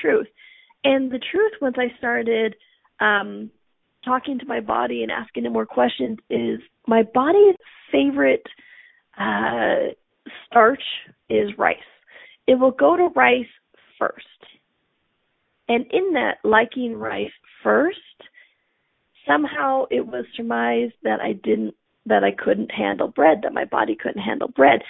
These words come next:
which was further from, it's fine. Tell you what, when I'm in Italy and my body says,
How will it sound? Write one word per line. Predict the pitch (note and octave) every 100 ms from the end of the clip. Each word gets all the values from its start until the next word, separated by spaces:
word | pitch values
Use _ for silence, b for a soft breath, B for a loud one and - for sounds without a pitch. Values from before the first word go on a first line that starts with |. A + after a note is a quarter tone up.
| B B B
which | A4+ A4+
was | G#4 -
further | A3+ A3 A3 -
from, | G#3+ - - - _ _
it's | C4+ -
fine. | - F3 E3 - -
Tell | C#4+
you | D#4+
what, | D4+ - -
when | A3 A#3+
I'm | D4
in | D4+
Italy | - C4 D4+ E4 E4+ - b b b
and | A#3
my | A3
body | A3+ B3 C4+ D4 C#4
says, | C4 B3 B3 A#3+ A#3+ A3+ G#3+